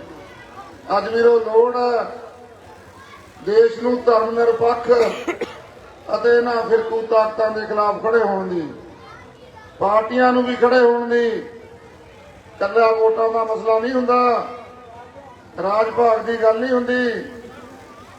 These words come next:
ਲੋਕਾਂ ਦੇ ਦਿਲਾਂ ਤੇ ਰਾਜ ਕਰਨ ਦੀ ਗੱਲ ਹੁੰਦੀ ਹੈ। ਸਮਾਜ ਦਾ ਹਰ ਵਰਗ ਸਰਕਾਰ ਤੋਂ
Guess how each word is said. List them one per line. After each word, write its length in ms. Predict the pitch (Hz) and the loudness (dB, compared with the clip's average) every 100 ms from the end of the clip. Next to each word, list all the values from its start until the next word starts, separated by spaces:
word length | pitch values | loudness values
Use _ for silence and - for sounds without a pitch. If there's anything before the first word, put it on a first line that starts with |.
| - | -12
ਲੋਕਾਂ 400 | 190 208 214 214 | -8 -6 -4 0
ਦੇ 140 | 220 | 0
ਦਿਲਾਂ 340 | 220 202 214 208 | 0 -2 -4 -2
ਤੇ 180 | 214 208 | -4 -2
ਰਾਜ 260 | 208 214 | 0 0
ਕਰਨ 260 | 208 202 196 | -2 -4 -4
ਦੀ 140 | 196 | -6
ਗੱਲ 140 | 190 185 | -4 -6
ਹੁੰਦੀ 280 | 180 175 170 | -6 -4 -4
ਹੈ। 140 | 147 123 - - - - - - - - - - - - | -4 -6 -16 -20 -20 -20 -20 -20 -20 -20 -20 -20 -16 -6
ਸਮਾਜ 420 | 185 202 220 226 | 0 2 2 4
ਦਾ 140 | 233 226 | 2 4
ਹਰ 220 | 214 254 | 4 2
ਵਰਗ 380 | 247 247 240 - - - - - - - - - - - - - - - | 2 2 0 -4 -14 -18 -20 -20 -20 -20 -20 -20 -20 -20 -20 -20 -20 -10
ਸਰਕਾਰ 520 | 214 208 220 233 247 | -8 0 4 4 2
ਤੋਂ 260 | - 240 | 0 2